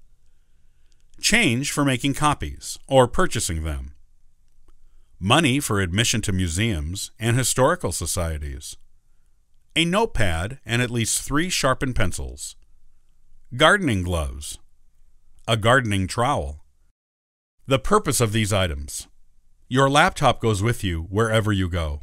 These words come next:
Anytime you find a new record, you must record the information you find on it into your family tree software,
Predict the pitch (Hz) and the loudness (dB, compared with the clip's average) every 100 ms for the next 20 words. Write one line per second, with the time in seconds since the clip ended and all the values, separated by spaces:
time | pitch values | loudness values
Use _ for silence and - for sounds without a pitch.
0 | - - - 110 143 170 165 151 160 147 | -14 -20 -4 0 0 2 2 2 0 -2
1 | 131 127 135 151 131 95 92 90 104 98 | 0 0 0 0 0 0 -2 -4 -6 -2
2 | 110 113 - 104 - 127 135 135 117 - | 0 0 -2 -4 -2 -2 0 -2 -2 -2
3 | 113 117 - 101 92 - 123 139 87 82 | 0 0 -2 -4 -4 -4 -4 -2 -4 -6
4 | 95 123 127 131 107 98 117 110 101 - | -8 -6 -6 -4 -4 -4 -2 -2 -4 -4
5 | 131 113 143 160 - 80 71 | -6 -2 -2 -4 -4 -8 -8